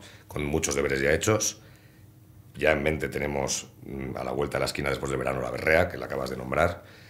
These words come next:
Y bueno, yo en mi caso ahora además, mm, tengo ahora un par de viajes internacionales, vamos a África con clientes de safari. Entonces es un momento del año en el que tienes la cabeza a tope, pues estás con los corzos,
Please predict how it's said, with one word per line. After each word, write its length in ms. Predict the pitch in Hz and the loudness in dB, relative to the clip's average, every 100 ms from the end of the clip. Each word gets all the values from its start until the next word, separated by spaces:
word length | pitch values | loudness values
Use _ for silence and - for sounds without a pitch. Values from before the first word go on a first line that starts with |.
| - - - - - | -20 -20 -20 -20 -2
Y 60 | 87 | 4
bueno, 160 | 85 | 6
yo 80 | 76 | 6
en 40 | 76 | 4
mi 80 | |
caso 200 | 82 80 | 4 4
ahora 100 | 80 | 6
además, 500 | 80 78 90 - - - | 4 6 6 4 2 -6
mm, 180 | 73 71 | -6 -4
tengo 180 | 76 73 | 0 0
ahora 120 | 76 | 0
un 60 | 71 | 0
par 100 | 71 | 0
de 60 | |
viajes 180 | 71 78 | 0 0
internacionales, 400 | 69 65 78 85 | -4 -2 2 2
vamos 220 | 76 71 | 2 0
a 40 | 78 | 0
África 220 | 78 - | 0 -6
con 120 | - | -8
clientes 320 | - 73 69 65 | -6 -6 -6 -6
de 60 | |
safari. 200 | 69 87 | -4 -2
Entonces 240 | 87 78 - | 0 -2 -2
es 140 | - | 0
un 80 | 143 | 2
momento 260 | 107 98 92 | 2 2 2
del 80 | 90 | 2
año 140 | 110 | 2
en 60 | 98 | 0
el 40 | |
que 80 | 71 | -2
tienes 220 | 87 104 | -2 0
la 80 | 117 | 2
cabeza 300 | 90 110 - | 2 0 0
a 40 | |
tope, 200 | - 151 | -2 -4
pues 80 | - | -6
estás 240 | - 71 - - | -6 -6 -6 -8
con 140 | - 98 | 4 8
los 100 | 113 | 8
corzos, 360 | - - 58 | 6 -6 -10